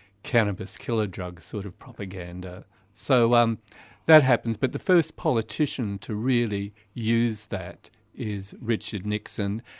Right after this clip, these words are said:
and it's used in the context of the Vietnam War, where you've got a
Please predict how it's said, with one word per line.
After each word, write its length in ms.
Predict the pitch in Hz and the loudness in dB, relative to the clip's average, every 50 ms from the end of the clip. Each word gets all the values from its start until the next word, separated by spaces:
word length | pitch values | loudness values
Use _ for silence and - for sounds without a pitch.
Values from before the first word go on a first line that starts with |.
| - _ - | -16 _ 2
and 100 | 151 147 | 4 6
it's 240 | 151 143 - - 170 | 6 4 2 2 4
used 300 | 170 170 170 151 - 139 | 4 4 4 2 0 -2
in 100 | 120 110 | -2 -2
the 60 | 110 | -2
context 640 | - - 123 113 107 - - 107 104 - - - 110 | -2 -2 -2 -2 -2 -2 -4 -4 -6 -4 -8 -8 -6
of 180 | 107 98 - | -8 -8 -8
the 60 | 107 | -10
Vietnam 680 | 101 101 117 107 101 101 - - 101 98 92 87 98 104 | -8 -4 -2 -2 -2 -4 -6 -6 -8 -8 -6 -6 -6 -4
War, 340 | 110 113 110 104 98 98 98 | -2 -2 0 0 -2 -2 -2
where 160 | 104 104 104 | -2 -2 -2
you've 160 | 104 98 98 | -2 -2 -2
got 180 | - 117 101 101 | -4 -2 -2 -2
a 160 | 98 98 | -2 -4